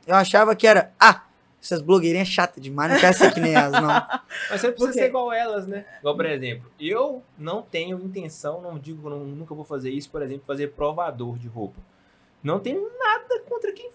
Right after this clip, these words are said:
Speaker 2: faz, pelo contrário. E aí,
Speaker 1: Loja
Speaker 2: você
Speaker 1: infantil, tamo aí, tá?
Speaker 2: <laughs> Não tenho nada contra mesmo. Só que eu não me vejo fazendo isso. Quer dizer que eu não tô no Instagram?
Speaker 1: Não.
Speaker 2: Tô, tô fazendo conteúdo lá, ensinando
Speaker 1: Então,
Speaker 2: as pessoas
Speaker 1: assim,
Speaker 2: a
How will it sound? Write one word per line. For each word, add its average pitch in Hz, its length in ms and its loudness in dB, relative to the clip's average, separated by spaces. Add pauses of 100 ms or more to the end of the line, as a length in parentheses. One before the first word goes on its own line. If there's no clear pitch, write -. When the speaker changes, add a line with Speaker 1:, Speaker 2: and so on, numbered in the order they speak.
Speaker 2:
faz, - 180 -2
pelo - 200 -10
contrário. 127 640 -4
E - 100 -6
aí, 480 80 2
Speaker 1:
Loja 185 180 6
Speaker 2:
você 208 60 2
Speaker 1:
infantil, 208 500 6
tamo 208 240 2
aí, 170 160 2
tá? 180 180 4
Speaker 2:
<laughs> 233 1000 4 (480)
Não 160 140 -4
tenho 226 320 0
nada 285 800 0
contra 247 400 0
mesmo. 185 640 -2 (160)
Só 269 200 -6
que 269 220 -8
eu 240 120 0
não 247 80 -2
me 254 100 -8
vejo 220 240 -2
fazendo 240 280 -8
isso. 190 220 -10 (240)
Quer 185 120 2
dizer 175 160 -4
que 180 40 -10
eu 175 60 -6
não 160 80 -6
tô 151 100 -14
no 147 220 -10
Instagram? 151 500 -6
Speaker 1:
Não. 233 220 0
Speaker 2:
Tô, 220 160 0
tô - 180 -18
fazendo 127 260 -8
conteúdo 220 440 -6
lá, 220 160 -2
ensinando 185 240 -6
Speaker 1:
Então, 196 200 -2
Speaker 2:
as 226 60 -2
pessoas - 20 -6
Speaker 1:
assim, - 40 -8
Speaker 2:
a - 20 -8